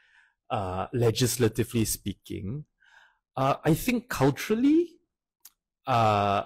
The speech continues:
the conscientization of Singaporean society is at a very different place from, from where it was when, when Saga began. It's, it's, it's, it's something that I,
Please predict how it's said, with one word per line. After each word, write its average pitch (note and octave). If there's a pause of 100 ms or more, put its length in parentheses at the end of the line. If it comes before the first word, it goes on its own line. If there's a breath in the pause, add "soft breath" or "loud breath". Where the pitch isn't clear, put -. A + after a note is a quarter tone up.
(140)
the C3+
conscientization D#3
of A2
Singaporean B2
society A2+ (460 soft breath)
is G3
at F3
a D#3
very D3
different C#3+
place B2+
from, G2
from G2+
where G#2+
it F#2+
was G2+
when, F#2+
when G2
Saga G#2+
began. G3+
It's, -
it's, - (580 loud breath)
it's, -
it's D#3
something G#3+
that B2 (280)
I, G#2